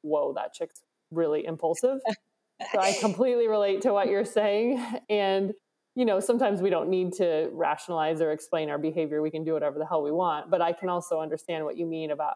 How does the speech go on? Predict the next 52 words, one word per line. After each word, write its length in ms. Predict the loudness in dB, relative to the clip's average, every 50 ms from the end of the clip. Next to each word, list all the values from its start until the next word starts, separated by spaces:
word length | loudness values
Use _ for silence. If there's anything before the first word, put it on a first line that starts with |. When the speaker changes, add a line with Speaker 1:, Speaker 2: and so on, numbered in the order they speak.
| -6 -6
Speaker 1:
how 160 | -4 -4 -4
when 140 | -4 -6 -8
you 100 | -10 -12 -8 _
take 140 | -6 -6 -6 -8 _ _ -6
action, 420 | -6 -6 -8 -10 -12 -12 -12 -12
sometimes 520 | -12 -14 -16 -14 -14 -14 -12 -12 -10 -10
it 140 | -10 -12 -12
can 200 | -12 -14 -14 -14
seem 360 | -14 -12 -10 -10 -10 -10 -8 -6 -6
abrupt 520 | -4 -2 0 0 0 0 -2 -6 -14 -20 _ _ _ _ _ _ _ _ _ _ _ _ -20 -20 -8
to 100 | -6 -6
people 360 | -2 -2 -2 -2 0 0 0 2
that 160 | 0 0 0
haven't 380 | 0 -2 -2 0 -2 -4 -2 -2
been, 420 | -2 0 0 -4 -6 -8 -10 -10 -8 -6
um, 440 | -6 -4 -4 -6 -8 -10 -12 -12 -6 -4
you 80 | -2
know, 120 | -2 -2 -2
in 180 | 0 0 0
your 120 | 0 0 -2
thought 300 | 0 0 0 0 0 -2
process 500 | 0 0 0 0 -2 -2 -2 -2 -4 -6
or 100 | -8 -8
sort 220 | -6 -6 -6 -6
of 80 | -6 -8 -10 _
part 160 | -4 -2 -2 -2
of 120 | -2 -4
your 180 | -4 -6 -6 -6
journey 520 | -6 -6 -6 -6 -4 -6 -6 -8 -10 -12 _ _ _ _ _ _ _ _ -2
as 220 | -2 0 0 0
you've 120 | -2 -2 -2
been 200 | -2 -2 0 2
going. 400 | 2 4 4 2 2 0 0 0
But 80 | 0
I 120 | 2 2 2
just 200 | 0 0 0 0
really 220 | 0 2 2 2
wanna 220 | 2 2 2 0
celebrate 480 | 2 2 2 2 4 2 2 0 2 0
the 80 | -2 0
fact 280 | 0 -2 -2 -2 -4
that 80 | -6 -4
you 120 | -4 -2
guys 340 | 0 0 2 2 0 0 -2
made 320 | -2 0 0 0 0 0
that 220 | 0 0 0 0 -4
happen. 420 | -4 -2 -2 -2 -2 -2 -4 -4 -6
It 140 | -8 -10 -8
sounds 260 | -6 -4 -4 -2 -2
like 160 | -4 -2 -2
it's 240 | -4 -6 -8 -10 -10
significantly, 960 | -10 -6 -4 -2 -2 -2 -2 -4 -6 -6 -8 -12 -12 -10 -8 -8 -8 -8 -10